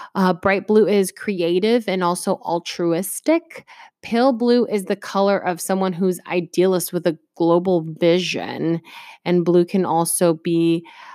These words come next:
uh, someone who represents objectivity. It's, uh, someone who possesses and is often a gifted speaker and a teacher. A blue aura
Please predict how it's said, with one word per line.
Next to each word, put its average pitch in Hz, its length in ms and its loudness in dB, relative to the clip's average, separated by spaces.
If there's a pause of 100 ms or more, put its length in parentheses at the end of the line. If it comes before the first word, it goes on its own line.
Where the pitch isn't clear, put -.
(380)
uh, 175 240 2
someone 185 380 0
who 175 180 0
represents 165 640 0
objectivity. 175 1040 -2 (640)
It's, 190 220 -4
uh, 170 200 4
someone 180 260 0
who 180 100 0
possesses 165 960 -2 (220)
and 170 240 -2
is 165 220 -4
often 165 460 0
a 160 60 -2
gifted 160 460 -6
speaker 180 460 -6
and 160 240 -4
a 139 140 -6
teacher. 160 880 -4 (460)
A 185 80 2
blue 190 260 6
aura 180 600 2